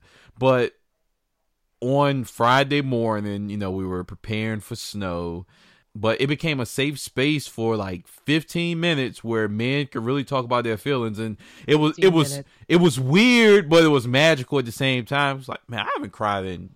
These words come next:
Speaker 1: you know, twenty years." And so then just for a split second, just kinda, kinda pulled down the mask, and we were just real people. And, uh, you know, it was magical, even if it was just a short amount of time. So.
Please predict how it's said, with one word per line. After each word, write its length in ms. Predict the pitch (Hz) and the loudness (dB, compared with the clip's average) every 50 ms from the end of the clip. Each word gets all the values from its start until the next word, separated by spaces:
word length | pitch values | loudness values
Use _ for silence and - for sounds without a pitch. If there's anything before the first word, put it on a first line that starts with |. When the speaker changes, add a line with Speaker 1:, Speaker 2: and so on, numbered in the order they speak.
| _ _ | _ _
Speaker 1:
you 80 | - | -12
know, 140 | 110 101 95 | -8 -8 -8
twenty 320 | - - - 120 143 165 156 | -10 -10 -12 -10 -10 -8 -8
years." 480 | 156 165 180 190 175 156 127 107 92 | -8 -6 -4 -4 -2 -2 -2 -4 -6
And 100 | 98 98 | -10 -12
so 300 | 90 - 110 110 107 101 - _ _ _ _ | -8 -8 -6 -6 -6 -8 -10 _ _ _ _
then 480 | - 156 185 202 202 196 185 170 131 117 | -4 -2 -2 -2 -2 -4 -6 -6 -6 -4
just 240 | 139 156 156 - | -2 -2 -4 -4
for 140 | - 160 147 | -2 -2 -2
a 20 | 135 | -2
split 340 | - _ - 160 175 160 | -4 _ 0 0 0 0
second, 480 | - - 180 175 170 - - 151 135 135 | 0 -2 0 0 0 -2 -4 -6 -6 -6
just 220 | 123 131 123 - | -8 -8 -10 -8
kinda, 420 | - 139 127 123 117 110 107 104 95 - 143 - _ _ _ _ _ _ | -6 -6 -4 -4 -2 -4 -4 -6 -8 -10 -18 -20 _ _ _ _ _ _
kinda 260 | - 139 127 120 113 | -8 -8 -6 -6 -6
pulled 440 | 95 - - - 151 156 160 160 147 | -8 -10 -6 -2 0 0 0 0 0
down 200 | 151 147 143 139 | 0 -2 -2 -2
the 80 | 135 117 | -2 -2
mask, 600 | 113 117 120 127 127 127 123 120 110 - _ 120 | -2 0 0 2 2 2 2 0 -4 -6 _ -6
and 140 | 113 113 | -4 -4
we 60 | 120 131 | -2 -2
were 80 | 127 | -4
just 380 | 117 107 117 113 107 101 - - 98 107 113 | -2 -2 -2 -2 -2 -4 -8 -16 -20 -14 -4
real 260 | 107 120 131 135 120 | 0 2 2 2 2
people. 560 | 101 - 127 135 131 107 - - 98 98 95 | 0 -4 -6 -6 -6 -6 -8 -8 -6 -6 -4
And, 320 | 95 95 92 92 92 87 90 _ _ _ _ _ _ _ _ _ _ - | -4 -4 -6 -6 -8 -12 -14 _ _ _ _ _ _ _ _ _ _ -8
uh, 340 | 107 104 104 101 101 101 101 | -6 -4 -4 -4 -4 -6 -6
you 140 | - 104 123 | -8 -8 -6
know, 160 | 123 117 117 | -4 -2 0
it 80 | 90 | 0
was 160 | 120 139 131 107 | 0 0 -2 -2
magical, 540 | 113 127 135 143 135 123 110 - - 117 | 0 2 2 2 2 0 -4 -8 -6 -4
even 180 | 120 123 120 117 | -4 -4 -6 -6
if 180 | 113 107 98 - | -10 -10 -10 -10
it 40 | 101 | -10
was 400 | 104 110 113 113 107 104 98 95 | -6 -4 -4 -4 -6 -8 -10 -10
just 240 | 92 107 104 98 95 | -12 -12 -12 -12 -16
a 20 | |
short 280 | - - - 98 98 92 | -18 -16 -12 -10 -10 -10
amount 260 | 90 90 87 80 78 | -8 -10 -12 -12 -14
of 60 | 92 | -14
time. 400 | - 92 80 62 50 50 50 - | -14 -14 -14 -14 -16 -18 -20 -20
So. 320 | - - 60 57 - - | -20 -20 -20 -20 -20 -20